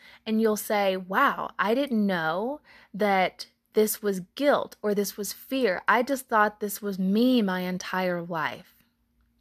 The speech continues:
The more conscious you become of the unconscious states of mind and body, the less unconscious you'll go during your day.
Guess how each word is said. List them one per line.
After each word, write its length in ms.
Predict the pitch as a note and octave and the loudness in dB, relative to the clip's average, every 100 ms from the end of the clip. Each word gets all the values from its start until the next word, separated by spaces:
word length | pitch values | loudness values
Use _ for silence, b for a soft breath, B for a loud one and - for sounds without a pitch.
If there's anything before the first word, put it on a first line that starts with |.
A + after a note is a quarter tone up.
| B B B B B B | B B B B B B
The 80 | A#3 | 2
more 240 | A3+ A#3+ A#3+ | 4 4 2
conscious 600 | - C4+ D#4 D#4+ E4 D4+ | 0 4 4 4 -4 -4
you 60 | |
become 420 | C4 B3+ A#3 A#3 | -4 -6 -4 -2
of 120 | A3+ G3+ | 0 -2
the 140 | G#3+ | -4
unconscious 580 | G3+ G#3+ - A3+ A3 A3+ | -2 -4 -2 -2 0 -2
states 460 | - G3+ F#3 F#3 G3+ | -2 -2 -2 -2 -6
of 140 | F#3+ | -2
mind 260 | F#3 F#3+ G3 | 0 0 0
and 160 | G3+ | 0
body, 420 | F3+ D#3+ D#3+ D#3 - B B B - | 0 0 -2 -8 -14 B B B -2
the 80 | G#3 | 4
less 320 | G#3+ G#3 - A3+ | 4 2 0 2
unconscious 680 | B3+ B3+ B3 A#3+ A#3 - | 2 0 2 0 0 -2
you'll 100 | A3 | -2
go 300 | G3 G3 F#3+ | 2 2 2
during 480 | F3+ F#3+ F#3 F#3 F#3 | 0 -2 0 0 -2
your 140 | F#3 | -4
day. 400 | F3 F3+ D3 - | -4 -4 -4 -8